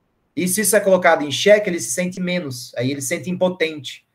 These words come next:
e aí ele tem medo. E muitos reagem violentamente a isso, né? É,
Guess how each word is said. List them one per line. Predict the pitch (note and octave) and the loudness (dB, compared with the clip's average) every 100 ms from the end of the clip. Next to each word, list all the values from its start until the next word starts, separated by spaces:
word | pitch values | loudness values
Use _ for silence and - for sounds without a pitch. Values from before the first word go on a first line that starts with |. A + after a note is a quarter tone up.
| _ - | _ 2
e | |
aí | B2+ | 2
ele | C3+ | 2
tem | E3+ | 0
medo. | F3 E3+ C#3+ A#2+ - _ _ _ _ _ _ _ - | 2 0 0 -4 -8 _ _ _ _ _ _ _ -4
E | |
muitos | D3 D#3+ F3+ | 0 2 2
reagem | G3+ E3+ F3+ G3 | 4 6 6 4
violentamente | F#3 G3 G#3 G#3 B3+ A3 G3 | 4 6 6 4 2 0 2
a | D3 | 2
isso, | B2 A#2 | 0 -2
né? | A#2 C3 _ _ _ _ _ _ - | -8 -8 _ _ _ _ _ _ -10
É, | G2+ G#2+ | -6 -4